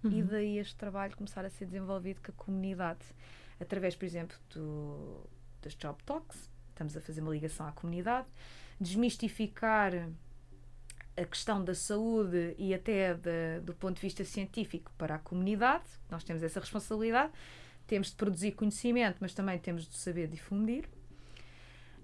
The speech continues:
Speaker 1: Ahm, e depois estas ações pontuais, como as dádivas de sangue que já eram feitas no mentoring,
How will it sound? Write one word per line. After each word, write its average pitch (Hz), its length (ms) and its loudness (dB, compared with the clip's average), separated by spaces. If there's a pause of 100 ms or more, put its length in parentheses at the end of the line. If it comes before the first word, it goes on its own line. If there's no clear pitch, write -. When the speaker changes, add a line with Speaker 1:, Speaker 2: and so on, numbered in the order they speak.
Speaker 1:
Ahm, 247 840 0 (300)
e 254 120 2
depois - 1040 0 (100)
estas 262 380 2
ações 262 380 2
pontuais, 220 720 2
como 202 200 0
as 196 80 0
dádivas 196 420 4
de - 60 -10
sangue 180 260 0
que - 60 -8
já 175 100 2
eram 175 160 0
feitas 175 420 -2
no 202 100 4
mentoring, 214 520 2